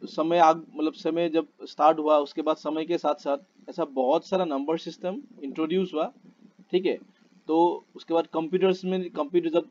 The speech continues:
टेक्नोलॉजी, टेक्नोलॉजी जब ग्रो हुआ, तो टेक्नोलॉजी के साथ साथ, समय के साथ साथ ऐसे बहुत सारा number systems को introduce किया।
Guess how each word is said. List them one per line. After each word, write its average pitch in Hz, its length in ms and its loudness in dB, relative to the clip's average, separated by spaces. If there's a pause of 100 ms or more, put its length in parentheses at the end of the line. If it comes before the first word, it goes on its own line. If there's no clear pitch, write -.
टेक्नोलॉजी, 170 480 -2 (140)
टेक्नोलॉजी 165 460 -4
जब 160 220 -2
ग्रो 151 240 0
हुआ, 143 280 0
तो 160 140 -12
टेक्नोलॉजी 180 520 -2
के 190 140 -2
साथ 165 180 -2
साथ, 170 200 -8
समय 160 300 -6
के 180 120 -4
साथ 156 160 -4
साथ 156 220 -4 (440)
ऐसे 147 100 -4
बहुत 139 380 0
सारा 190 340 2 (200)
number 147 240 -4
systems 165 440 -12
को 196 160 -2
introduce 147 460 -6
किया। - 180 -16